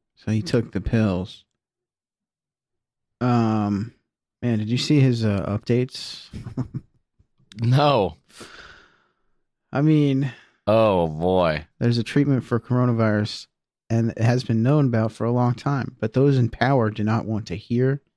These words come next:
Speaker 1: see, and know. They apparently have their own goals and objectives in this whole matter. Let's try to figure it out. <laughs>
Speaker 2: Let's put our heads together here.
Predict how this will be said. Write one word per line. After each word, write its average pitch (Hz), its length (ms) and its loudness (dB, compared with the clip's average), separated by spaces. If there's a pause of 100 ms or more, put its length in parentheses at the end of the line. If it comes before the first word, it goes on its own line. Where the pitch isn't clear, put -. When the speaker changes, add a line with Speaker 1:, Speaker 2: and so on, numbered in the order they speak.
(140)
Speaker 1:
see, 113 540 -6 (100)
and 90 320 -6
know. 92 480 -6 (560)
They 117 80 2
apparently 107 520 2
have 95 200 0
their 98 140 -2
own 113 160 0
goals 92 500 -4
and 92 80 -6
objectives 90 720 -8 (460)
in 110 120 -6
this 104 180 -4
whole 104 200 -2
matter. 101 480 -4 (300)
Let's 131 200 -6
try 160 200 2
to 139 100 0
figure 135 380 -2
it 123 100 -2
out. 110 300 -8 (880)
<laughs> - 800 -20
Speaker 2:
Let's 147 160 -4
put 202 160 -2
our 156 140 4
heads 120 280 2
together 92 360 2
here. 85 200 0